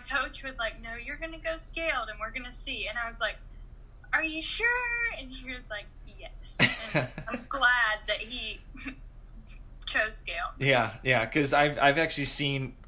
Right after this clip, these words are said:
Speaker 2: like, friends of mine do it, do the open and, like, not doing scale the first year, and I didn't do scale the first year, and, like, it just absolutely destroyed me. And, and
Speaker 1: I
Speaker 2: so,
Speaker 1: would
Speaker 2: and,
Speaker 1: bet.
Speaker 2: yeah, and it,
Speaker 1: Very
Speaker 2: it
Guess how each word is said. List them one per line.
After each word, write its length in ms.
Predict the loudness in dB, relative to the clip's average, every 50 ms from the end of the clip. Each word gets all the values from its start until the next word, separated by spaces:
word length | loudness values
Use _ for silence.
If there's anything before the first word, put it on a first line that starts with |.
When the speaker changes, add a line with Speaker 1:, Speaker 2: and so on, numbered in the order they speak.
| -18 -6 -2
Speaker 2:
like, 180 | 0 0 0 0
friends 300 | 0 4 4 4 6 4
of 60 | 4
mine 260 | 4 6 4 4 2
do 240 | 2 2 2 4 4
it, 160 | 2 2 2
do 100 | 0 0
the 160 | 2 4 4 6
open 280 | 4 4 4 2 2
and, 200 | 2 0 0 2
like, 240 | 2 2 2 2 4
not 200 | 4 4 4 2
doing 160 | 0 -2 -2
scale 300 | -2 -2 0 2 2 2
the 100 | 2 -2
first 320 | -2 -2 -2 -2 0 0 0
year, 280 | 2 2 2 2 0 -4 -10 -12 -8 2
and 80 | 6
I 100 | 8 8
didn't 140 | 8 6 2
do 80 | 0 -2
scale 240 | 0 2 2 2
the 100 | 2 0
first 340 | -2 0 -2 0 0 0 0
year, 260 | 2 2 2 2 0 0
and, 140 | -2 -2 0
like, 280 | 2 2 2 0 0 2
it 260 | 4 4 4 4 2
just 240 | -2 -2 -2 -2 0
absolutely 480 | 2 2 2 2 0 -2 -2 -2 -2 -2
destroyed 760 | -4 -2 -2 0 0 -2 -2 -4 0 2 4 4 4 4 2
me. 260 | 0 -4 -6 -8 -10 -12 -14 -16 -14 -14 -14 -14 -16 -6 0
And, 200 | 2 2 2 2
and 80 | 2 0
Speaker 1:
I 60 | 2 4
Speaker 2:
so, 220 | 6 6 6 4
Speaker 1:
would 220 | 4 0 0 0 0
Speaker 2:
and, 120 | 2 2
Speaker 1:
bet. 160 | 0 -2 -6 -4 0
Speaker 2:
yeah, 280 | 4 4 4 4 2 -2 -8 -12 -12 -12 -12 -12 -2 2
and 180 | 4 4 4
it, 120 | 4 0 -2
Speaker 1:
Very 240 | -4 2 4 6
Speaker 2:
it 140 | 6 6 2